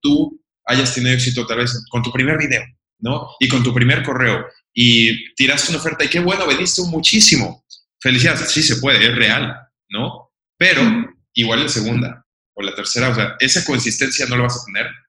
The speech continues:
Speaker 1: porque sí tienes que tener una estructura, tienes que tener todo muy bien pensado,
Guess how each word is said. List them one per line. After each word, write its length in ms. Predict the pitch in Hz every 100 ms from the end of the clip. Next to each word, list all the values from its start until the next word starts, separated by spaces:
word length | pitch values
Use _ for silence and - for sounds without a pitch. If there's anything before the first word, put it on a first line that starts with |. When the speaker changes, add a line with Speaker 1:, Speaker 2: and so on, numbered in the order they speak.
| -
Speaker 1:
porque 240 | 117 107
sí 160 | 104 127
tienes 180 | 135 -
que 80 | 110
tener 180 | 110
una 120 | 113 110
estructura, 460 | 113 110 135 127 -
tienes 180 | 117 117
que 100 | -
tener 180 | 107 -
todo 140 | 110
muy 140 | 107 104
bien 120 | 104
pensado, 520 | 107 - 101 120